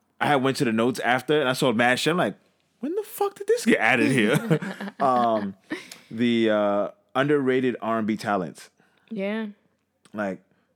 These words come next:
Speaker 1: name a couple, 'cause I know you're more into R and B than I am.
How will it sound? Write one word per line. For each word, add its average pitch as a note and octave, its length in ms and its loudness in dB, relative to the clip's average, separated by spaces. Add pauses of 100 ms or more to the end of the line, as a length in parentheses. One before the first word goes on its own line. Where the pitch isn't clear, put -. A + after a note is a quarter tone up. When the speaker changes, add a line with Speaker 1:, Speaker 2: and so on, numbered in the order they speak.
(760)
Speaker 1:
name D3+ 280 0
a C#3+ 40 0
couple, A2+ 220 2
'cause A#2 180 -2
I A#2 120 2
know C#3+ 160 4
you're C3 200 2
more A#2 300 0
into A2 140 -2
R A2 160 2
and A2 80 0
B A2+ 100 2
than F#2 160 -2
I F#2+ 200 -2
am. B2+ 340 -2